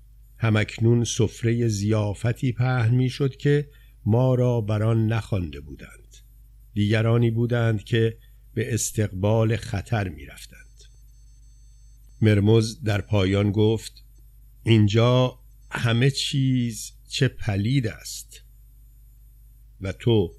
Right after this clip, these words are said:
ای گروهبان، به کدام ضیافت خوانده شده بودی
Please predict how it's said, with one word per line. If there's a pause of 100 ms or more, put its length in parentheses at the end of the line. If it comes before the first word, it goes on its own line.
(640)
ای
گروهبان، (480)
به
کدام
ضیافت
خوانده
شده
بودی